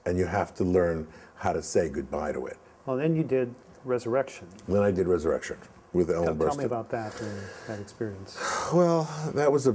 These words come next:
Speaker 1: tremendous labor of love because, um, I had been in Jerusalem to visit my parents. My parents moved back to Israel with my baby brother, and,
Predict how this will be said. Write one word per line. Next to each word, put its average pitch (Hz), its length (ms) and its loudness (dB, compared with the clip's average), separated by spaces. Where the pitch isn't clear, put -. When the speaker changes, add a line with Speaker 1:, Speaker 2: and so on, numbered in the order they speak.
Speaker 1:
tremendous 113 500 2
labor 98 260 6
of 85 120 2
love 82 320 2
because, 85 640 2
um, 82 500 0
I 107 80 2
had 107 220 0
been 127 140 4
in 120 100 2
Jerusalem 101 600 2
to 85 60 -10
visit 90 240 2
my 82 120 -2
parents. 90 560 0
My - 60 2
parents 123 280 2
moved 95 180 0
back 104 240 0
to 98 100 2
Israel 85 400 2
with 78 160 -2
my 80 140 0
baby 80 320 0
brother, 73 360 -2
and, 87 400 0